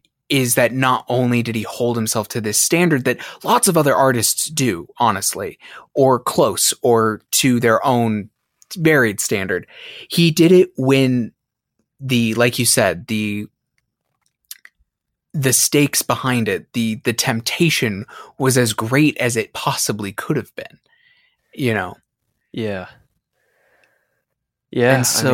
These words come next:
Speaker 2: mean
Speaker 1: I, I think it stands out, and I think it, like, I think it's a good reminder, right? Like, I think it's a good reminder to remember that you, when you make something, it is yours,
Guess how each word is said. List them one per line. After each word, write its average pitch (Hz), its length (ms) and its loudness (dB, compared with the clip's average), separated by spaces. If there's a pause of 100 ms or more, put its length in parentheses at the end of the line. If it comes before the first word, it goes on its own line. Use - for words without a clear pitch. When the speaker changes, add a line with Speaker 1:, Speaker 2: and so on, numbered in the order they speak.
(120)
Speaker 2:
mean 117 160 -2 (500)
Speaker 1:
I, 127 200 2
I 139 100 2
think 143 240 -2
it 123 100 -4
stands 107 460 -2
out, 117 360 2 (100)
and 110 100 -4
I 107 100 -4
think 120 260 -6
it, 110 200 -6
like, 101 420 -8 (640)
I 147 100 0
think 170 200 0
it's 196 120 2
a 175 40 6
good 151 180 4
reminder, 117 720 2
right? 110 280 2
Like, 117 360 -2 (2250)
I 135 80 0
think 160 160 2
it's 175 100 2
a 170 60 6
good 156 140 2
reminder 120 480 2
to - 160 -6
remember 110 480 -2
that 101 220 -4
you, 107 540 -8 (420)
when 131 180 0
you 123 140 2
make 107 320 -2
something, 151 520 -2
it 131 120 -2
is 110 200 -4
yours, 117 680 -4